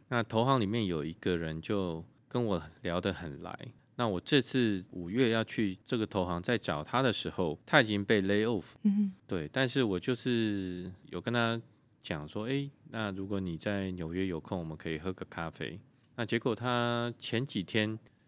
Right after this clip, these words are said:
Speaker 1: 他就写信给我，他说，“Darren，我现在加入一个新的资-，基金了，我想要投你。”就这样很直接嘛。
Speaker 2: 哦，天啊，
Speaker 1: 所以就是，
Speaker 2: 好棒。嗯。
Speaker 1: 呃，我们人生很多事情就是根本你想都想不到。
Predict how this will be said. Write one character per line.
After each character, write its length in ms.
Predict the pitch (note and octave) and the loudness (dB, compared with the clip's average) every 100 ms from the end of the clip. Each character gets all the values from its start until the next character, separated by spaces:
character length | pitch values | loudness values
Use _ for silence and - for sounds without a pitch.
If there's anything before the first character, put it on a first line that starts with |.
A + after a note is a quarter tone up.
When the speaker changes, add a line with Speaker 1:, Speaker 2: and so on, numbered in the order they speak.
| _ | _
Speaker 1:
他 140 | - A2+ | -6 0
就 500 | A#2+ G#2+ G2+ G2 F#2 | 2 2 0 -2 -4
写 180 | - G2 | -2 0
信 220 | D3+ B2+ | 2 2
给 160 | G2+ | 2
我， 200 | G2+ D#2+ | 2 0
他 140 | F2 G#2+ | -4 -2
说， 140 | A#2+ | -2
“Darren， 320 | - C#3 C3 | 2 6 6
我 140 | F#2+ E2 | 4 -2
现 160 | - | 0
在 80 | A2 | 0
加 220 | G2+ G#2+ | 2 2
入 140 | G#2+ F#2+ | 4 2
一 60 | |
个 80 | F2+ | 0
新 240 | E2 G2+ G2 | -2 -2 -2
的 100 | E2 | -2
资-， 240 | - F2 - | -4 -6 -6
基 220 | - G2 | -8 -6
金 300 | F#2+ G2 F#2+ | -4 -4 -2
了， 180 | F2+ A1+ - _ _ _ _ _ _ _ _ | -2 -6 -14 _ _ _ _ _ _ _ _
我 120 | A2+ | -2
想 200 | G#2+ F#2 | 2 2
要 80 | F#2+ | 2
投 300 | - D#2 D#2 | 0 -4 -2
你。” 180 | C#2+ - - _ _ _ | -6 -10 -20 _ _ _
就 160 | - F#2 | -6 -4
这 100 | F2+ | -2
样 100 | E2 | -4
很 160 | D2+ | -8
直 240 | - - - | -10 -10 -8
接 240 | - G3 | -2 0
嘛。 220 | G3+ G#3 | 2 2
Speaker 2:
哦， 80 | G#3 | 0
天 240 | G#3 F#3 F#3 | 0 0 0
啊， 280 | E3+ D#3 E3+ _ _ | -2 -6 -10 _ _
Speaker 1:
所 180 | - D#3 | 2 2
以 60 | C3 | 4
就 160 | C3+ | 4
是， 480 | C#3 C3 A#2+ A2 G#2+ - | 4 4 4 2 -2 -6
Speaker 2:
好 40 | |
棒。 40 | |
嗯。 100 | D#3 - _ _ _ _ _ - | -6 -8 _ _ _ _ _ -8
Speaker 1:
呃， 420 | F#2+ F2 E2 E2 - | -4 -4 -4 -8 -2
我 60 | |
们 160 | G2+ G2 | 0 4
人 200 | G2 G#2 | 4 2
生 280 | - A2+ A2 | 2 2 2
很 180 | F2+ D#2+ | -4 -2
多 160 | G#2 | 0
事 180 | A2 C3 | 0 0
情 240 | A2+ F2 E2+ | -2 -4 -2
就 140 | G2 | -4
是 420 | - G2 F#2 E2+ - - | -4 -2 -2 -2 -6 0
根 160 | D3 | 4
本 200 | C#3 G2 | 4 4
你 120 | E2 | 0
想 320 | D#2 - E2 D#2 | -4 -2 -2 0
都 120 | G#2+ | 0
想 220 | G#2 D2+ | 0 -4
不 80 | D#2+ | -6
到。 360 | - E2 - | -6 -6 -6